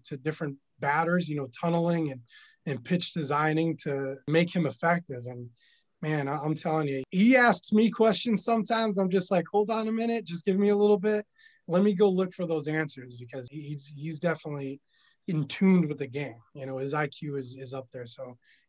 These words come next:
it's, it's always a pleasure to have, to have Guarino back, you know, the second year in, in Nashua. So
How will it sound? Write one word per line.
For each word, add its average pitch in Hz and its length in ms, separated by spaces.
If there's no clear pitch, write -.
it's, - 240
it's 185 220
always 180 240
a 170 60
pleasure 156 360
to 143 120
have, 139 380
to 131 120
have 139 160
Guarino 131 560
back, 143 460
you 147 100
know, 139 80
the 127 100
second 139 360
year 135 240
in, 123 260
in 131 180
Nashua. 127 460
So - 300